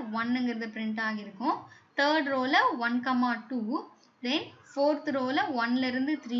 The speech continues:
வரைக்கும், then fifth ரோல ஒன்ல இருந்து ஃபோர் வரைக்கும், then sixth ரோல ஒன்ல இருந்து ஃபைவ் வரைக்கும் நமக்கு print பண்ணியிருக்கோம். So, அப்போ total number of rows இந்த ப்ரோக்ராமை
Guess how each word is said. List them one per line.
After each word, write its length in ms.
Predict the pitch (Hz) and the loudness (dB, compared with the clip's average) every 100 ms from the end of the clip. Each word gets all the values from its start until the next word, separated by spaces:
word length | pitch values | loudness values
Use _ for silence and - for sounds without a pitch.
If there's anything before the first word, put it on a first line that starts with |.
| 240 | 0
வரைக்கும், 460 | 226 214 220 269 415 | -2 -6 -4 -2 0
then 140 | 269 240 | -2 -2
fifth 320 | 262 - - 277 | -6 -8 -4 -2
ரோல 220 | 269 262 254 220 | 0 0 -2 -2
ஒன்ல 180 | 226 240 | -2 0
இருந்து 200 | 240 240 | 0 -4
ஃபோர் 300 | 247 - 220 214 | -6 -6 -6 -4
வரைக்கும், 380 | 202 202 233 339 - - - | -6 -6 -4 -4 -6 -20 -8
then 180 | 247 240 247 | 0 2 2
sixth 320 | 330 330 - 349 | 0 -6 -4 -2
ரோல 200 | 269 220 320 269 | 0 0 0 0
ஒன்ல 200 | 233 240 240 | 0 0 -2
இருந்து 180 | 208 320 - | -2 -4 -2
ஃபைவ் 220 | 226 240 | -2 0
வரைக்கும் 280 | 240 208 226 | -2 -4 -6
நமக்கு 200 | 220 208 220 | -6 -8 -10
print 220 | 208 202 - | -12 -12 -12
பண்ணியிருக்கோம். 500 | 196 190 190 196 190 190 - | -12 -12 -14 -16 -18 -18 -20
So, 80 | - 214 | -12 -10
அப்போ 120 | 214 214 | -8 -4
total 280 | 254 277 269 254 | -2 0 0 0
number 220 | 240 233 | 0 -2
of 160 | 233 240 | -4 -4
rows 200 | 226 220 214 | -4 -4 -4
இந்த 160 | 214 233 | -4 -4
ப்ரோக்ராமை 480 | 226 226 226 233 | -4 -6 -4 -4